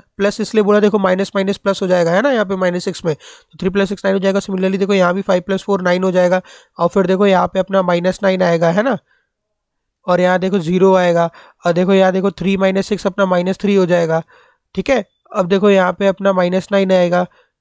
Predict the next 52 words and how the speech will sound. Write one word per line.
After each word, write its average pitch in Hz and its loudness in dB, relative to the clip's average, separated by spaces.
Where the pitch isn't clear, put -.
कर 185 0
लो, 208 2
माइनस 190 -2
फ़ोर 190 -2
माइनस 185 0
फ़ाइव 190 0
माइनस 180 -2
नाइन 190 -2
हो 185 0
जाएगा, 180 2
ठीक 220 -6
है। 220 -6
और 185 2
देखो 185 -2
यहाँ 196 4
पे 185 -8
कितना 190 -2
आ - 4
रहा 190 2
है, 185 2
सिक्स - -8
माइनस 190 0
थ्री 202 0
अपना 185 0
यहाँ 180 2
पे 185 -8
थ्री 190 -2
आ 190 2
रहा 185 2
है 185 0
और 185 2
यहाँ 175 0
पे 180 -6
फ़ाइव 170 0
फ़ाइव 214 -2
ज़ीरो 170 0
आ 147 0
रहा 151 -2
है। 160 -4
तो 156 -8
देखो 175 -2
ये 190 2
क्या 190 0
अपना 214 -4
स्क्यू - -6
सिमेट्रिक 196 -6
है, 254 2
देखो 180 -2
डायगोनल 175 -2
सारे 185 0
ज़ीरो 180 0
हैं, 254 4